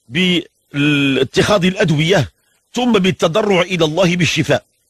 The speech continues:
هذا موقف وسطي معتدل عبر التاريخ كنا نسمعه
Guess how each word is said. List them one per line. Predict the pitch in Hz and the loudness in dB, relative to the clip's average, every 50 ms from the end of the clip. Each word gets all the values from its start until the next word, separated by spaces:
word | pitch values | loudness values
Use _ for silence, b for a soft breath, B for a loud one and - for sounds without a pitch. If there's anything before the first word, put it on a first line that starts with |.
| _ _ _ _ _ _ _ _ _ _ _ _ _ _ _ - | _ _ _ _ _ _ _ _ _ _ _ _ _ _ _ -2
هذا | 208 214 180 214 | 0 0 0 0
موقف | 208 240 - - - 196 - 190 | 0 0 0 -2 -4 -4 -2 -2
وسطي | 208 196 180 - - - 170 - - 180 160 - 208 220 185 175 175 | -2 -2 -4 -6 -4 -4 -4 0 0 -2 -2 -2 -4 -2 0 0 0
معتدل | 175 170 165 143 120 - 196 160 151 202 208 175 - _ _ _ _ _ _ _ _ _ _ _ _ _ _ _ _ _ - | 0 0 0 -2 0 -2 -2 0 0 -2 -2 -4 -8 _ _ _ _ _ _ _ _ _ _ _ _ _ _ _ _ _ -2
عبر | 185 214 190 214 | -2 0 0 0
التاريخ | 202 - - 196 185 185 220 214 - | -2 0 0 0 0 0 0 -2 -4
كنا | - - 185 202 190 | -2 -2 -2 -2 0
نسمعه | 175 175 165 - 143 170 185 - 175 170 139 180 214 | 0 0 -2 -2 -2 -2 -2 0 0 0 0 0 -2